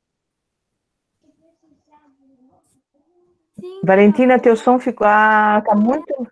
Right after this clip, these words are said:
Speaker 2: Só um pouquinho, Natália.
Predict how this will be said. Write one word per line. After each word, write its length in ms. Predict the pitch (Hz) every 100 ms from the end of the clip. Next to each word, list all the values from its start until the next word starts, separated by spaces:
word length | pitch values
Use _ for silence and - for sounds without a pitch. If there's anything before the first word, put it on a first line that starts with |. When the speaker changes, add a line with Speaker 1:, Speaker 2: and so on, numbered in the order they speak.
| _ _ _ _ _ _ _ _ _ _ _ _ _ _ _ _ _ _ _ _ _ _ _ _ _ _
Speaker 2:
Só 200 | _ - 180
um 40 |
pouquinho, 460 | 240 240 220 180 165
Natália. 340 | 165 165 165